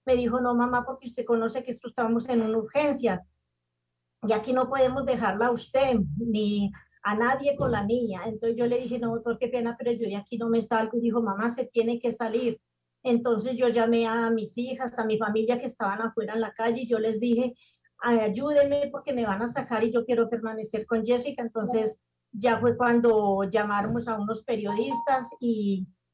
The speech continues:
y de la Fundación Debra fueron una enferme-, una doctora y ella me ayudó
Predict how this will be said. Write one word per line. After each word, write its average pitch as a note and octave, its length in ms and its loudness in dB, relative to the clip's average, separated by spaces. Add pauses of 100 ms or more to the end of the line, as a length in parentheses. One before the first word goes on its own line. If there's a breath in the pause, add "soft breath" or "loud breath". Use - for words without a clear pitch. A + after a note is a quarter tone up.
(140)
y B3 160 0
de A#3 160 6
la G3+ 300 2
Fundación G#3+ 640 -2
Debra C4 520 0
fueron A3+ 300 0
una A3+ 540 -2
enferme-, A#3 500 -4
una B3 240 2
doctora C4 480 0
y C4+ 100 0
ella A#3 220 0
me A#3 220 -2
ayudó B3+ 540 -2